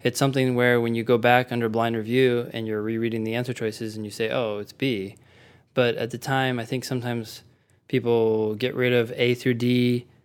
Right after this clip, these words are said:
and they're left with E and they sort of try to make it work and they don't really feel comfortable with the answer, but there's a time pressure and so on, and they're not really letting themselves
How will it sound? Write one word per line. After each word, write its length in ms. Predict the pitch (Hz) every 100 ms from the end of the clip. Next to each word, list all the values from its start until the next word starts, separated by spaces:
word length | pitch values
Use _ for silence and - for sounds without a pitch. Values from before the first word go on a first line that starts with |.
| _ _
and 340 | 113 110 110 107
they're 140 | 107
left 240 | 120 123
with 160 | 135 -
E 500 | 139 131 127 127 123
and 180 | - 113
they 500 | 110 107 107 104 110
sort 240 | - 127 113
of 60 |
try 160 | - 123
to 80 | 113
make 240 | 117 117
it 60 | 113
work 460 | 113 120 117 -
and 120 | 117
they 60 | 110
don't 160 | 120 120
really 180 | 120
feel 240 | 110 123 113
comfortable 460 | - 120 117 113
with 180 | 113 113
the 160 | 110 113
answer, 340 | 123 131 117
but 440 | 110 107 107 - - _ _ _ _ _ _ _
there's 260 | 113 110 113
a 40 |
time 320 | - 131 123
pressure 680 | 117 123 - 120 113 110 110 - _ _
and 160 | 123 110
so 280 | - 117 110
on, 320 | 110 110 107
and 100 | 117
they're 80 | 117
not 180 | 139 131
really 320 | 131 131 120
letting 300 | 120 127 123
themselves 920 | 113 110 - 113 113 113 110 - -